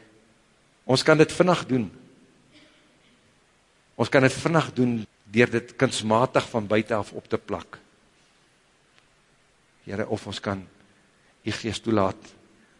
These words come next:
om met die lankmoedigheid van liefde dit in ons te werk. Sodat U woord, U lewe in ons opstaan, die parskuip van mos en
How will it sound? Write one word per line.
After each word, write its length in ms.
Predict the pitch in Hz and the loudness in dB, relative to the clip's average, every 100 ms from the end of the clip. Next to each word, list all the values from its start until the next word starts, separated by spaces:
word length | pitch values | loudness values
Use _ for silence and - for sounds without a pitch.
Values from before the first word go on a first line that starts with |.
| _ | _
om 160 | 104 104 | -8 -4
met 160 | 104 | -4
die 100 | 101 | 0
lankmoedigheid 640 | 101 101 98 110 110 107 - | -2 -2 -2 -2 -2 -6 -6
van 200 | 113 98 | -6 -4
liefde 300 | 95 - 98 | -6 -4 -6
dit 160 | 92 98 | -6 -12
in 80 | |
ons 140 | 98 - | -12 -10
te 80 | 98 | -10
werk. 400 | 87 78 - - - _ _ _ _ _ _ _ _ _ _ _ _ _ _ _ _ _ _ _ _ _ _ _ _ | -8 -10 -12 -18 -20 _ _ _ _ _ _ _ _ _ _ _ _ _ _ _ _ _ _ _ _ _ _ _ _
Sodat 460 | - - 113 107 104 | -20 -2 2 2 0
U 140 | 117 104 - | -4 -6 -2
woord, 440 | 104 101 95 - - - _ _ _ _ _ _ _ _ | 0 0 -2 -12 -20 -20 _ _ _ _ _ _ _ _
U 80 | 104 92 | -8 -4
lewe 360 | 101 92 87 80 - _ _ _ _ _ _ _ _ _ - - | -2 -2 -6 -12 -20 _ _ _ _ _ _ _ _ _ -20 -12
in 120 | 104 | -10
ons 120 | 98 - | -8 -10
opstaan, 400 | 104 - 95 95 | -10 -4 -4 -4
die 80 | 90 | -2
parskuip 680 | 110 101 - 90 80 _ _ _ _ _ _ _ _ _ - | -2 -2 -6 -10 -12 _ _ _ _ _ _ _ _ _ -6
van 160 | 90 | -6
mos 360 | 92 98 - - - | -4 -8 -8 -12 -16
en 80 | 92 | -14